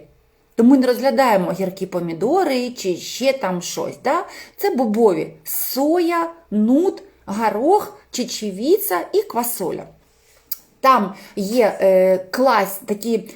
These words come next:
е, е, сильні цепочки, як по-українськи це буде,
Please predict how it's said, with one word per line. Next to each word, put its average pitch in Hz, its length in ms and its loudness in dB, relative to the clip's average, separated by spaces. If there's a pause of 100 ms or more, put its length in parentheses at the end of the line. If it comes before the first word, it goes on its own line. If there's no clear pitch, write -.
е, 202 100 0
е, 190 500 0
сильні 202 680 2 (120)
цепочки, 254 880 0 (600)
як 277 280 -6
по-українськи 330 600 -8
це 330 160 -10
буде, 359 380 -6